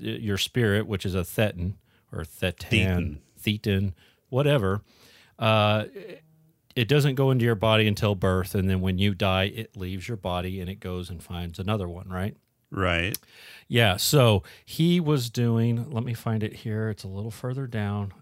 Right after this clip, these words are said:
Speaker 1: Uh, they call it a bring back to life assist, which means that while he was in the ambulance, he said, "I command you to get into the body now."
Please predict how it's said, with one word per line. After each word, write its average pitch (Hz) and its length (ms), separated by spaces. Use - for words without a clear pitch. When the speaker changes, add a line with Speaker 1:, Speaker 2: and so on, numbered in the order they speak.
Speaker 1:
Uh, 101 340
they 113 360
call 160 560
it 95 400
a 110 300
bring 143 520
back 147 320
to 135 180
life 123 480
assist, - 760
which - 260
means 120 760
that 110 260
while 127 240
he 175 100
was 170 160
in 180 80
the 165 140
ambulance, 120 560
he 135 200
said, 120 400
"I 135 120
command 170 560
you 185 240
to 165 140
get 156 260
into 185 420
the 160 100
body 127 360
now." 139 560